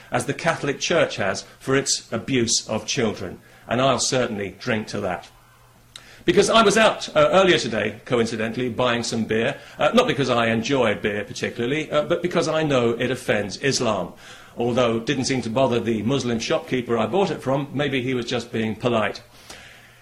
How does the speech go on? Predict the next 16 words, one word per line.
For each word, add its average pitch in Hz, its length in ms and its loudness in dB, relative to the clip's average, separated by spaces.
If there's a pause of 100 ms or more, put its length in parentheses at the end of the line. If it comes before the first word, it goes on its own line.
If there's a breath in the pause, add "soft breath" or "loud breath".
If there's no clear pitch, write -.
(120 loud breath)
Anyway, 185 420 6 (200)
as 214 160 8
I 196 100 10
was 175 160 6
leaving 170 540 4
the 135 100 0
shop 123 320 2
with 139 260 2
my 123 220 4
beer, 123 460 0 (200 loud breath)
two 208 280 2
women 165 340 6
happened 113 320 -2
to - 220 -4
walk 107 200 -4
past 104 380 -6